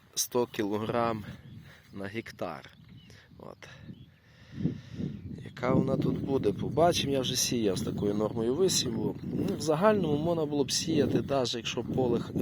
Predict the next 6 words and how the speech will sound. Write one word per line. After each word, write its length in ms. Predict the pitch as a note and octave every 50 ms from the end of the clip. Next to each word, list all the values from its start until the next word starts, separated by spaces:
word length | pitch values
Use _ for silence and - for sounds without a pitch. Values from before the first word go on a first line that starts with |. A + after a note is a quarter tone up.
| -
гарне, 600 | - - - C#3+ C#3+ C#3 - - - - - - - - - - - - - - - - - - - - - - - - F#2 G2 G#2 G#2
має 360 | A2 G#2+ G#2 G2+ F#2+ G2 F#2+ - -
непогане 640 | - G#2+ G2 - G#2 G2+ A#2 A2+ A2 G#2+ G2+ G2+ - - - - - - - - - - - - - - -
свої 340 | - - - F#2+ G2+ G2+ G2+
властивості 720 | G2+ G#2 G#2 G#2 - - C#3 C#3 C3+ A2+ F#2 - G2 G2+
поле, 320 | F#2+ - - G2+ F#2+ F#2+